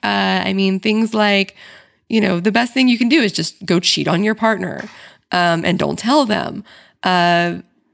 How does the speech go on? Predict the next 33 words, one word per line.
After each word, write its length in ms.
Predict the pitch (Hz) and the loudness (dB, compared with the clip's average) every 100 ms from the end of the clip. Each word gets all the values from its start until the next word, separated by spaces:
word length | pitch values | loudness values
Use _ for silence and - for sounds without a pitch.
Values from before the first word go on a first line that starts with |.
| _ - _ _ _ | _ -20 _ _ _
if 240 | 208 208 190 | 0 0 -2
you 440 | 196 226 240 240 - | 0 2 2 0 2
are 500 | 196 196 196 196 190 | 2 4 4 2 2
the 220 | 180 180 | 2 0
lower, 1040 | 170 165 175 185 196 190 180 175 180 180 - | 0 0 0 2 2 2 2 0 -2 -6 -6
uh, 300 | 170 160 165 | -2 -2 -2
sex 360 | - 190 190 | -2 -4 -4
drive 300 | - 170 160 | -2 -2 -2
person, 580 | - 165 156 - - 202 - | -6 -6 -4 -6 -8 -14 -6
right? 480 | 175 160 165 - - _ | -2 -2 -2 -6 -16 _
Like, 180 | 165 165 | -4 -2
if 100 | 165 | -2
your 140 | 170 | -2
partner 360 | 170 190 185 175 | 0 -2 0 0
wants 220 | 175 175 | 0 0
more 140 | 175 | -2
sex 400 | 180 160 - - - - | 0 -2 -4 -8 -10 -6
than 200 | 175 160 | -2 0
you, 360 | 156 135 - - _ - _ _ _ | 0 -4 -6 -16 _ -20 _ _ _
uh, 300 | 165 165 156 170 | -2 0 0 -2
too 180 | - | -2
much 220 | 254 233 - | 2 2 2
intimacy 520 | 208 208 202 196 175 | 0 0 -2 0 0
is 140 | 165 | -2
the 100 | 170 | -2
problem. 680 | - 208 196 175 151 143 - - _ _ _ | -6 0 2 2 -2 -6 -8 -14 _ _ _
It 200 | 175 160 | -2 -2
kills 320 | - 196 196 | 0 2 2
desire. 640 | 180 180 175 165 165 160 160 | 0 0 2 2 2 2 0
And, 480 | - 156 147 147 147 - _ _ _ - | 0 0 0 -4 -8 -18 _ _ _ -6
you 120 | 170 | -2
know, 200 | 151 147 | 0 -2
if, 260 | - 151 - | -2 -4 -4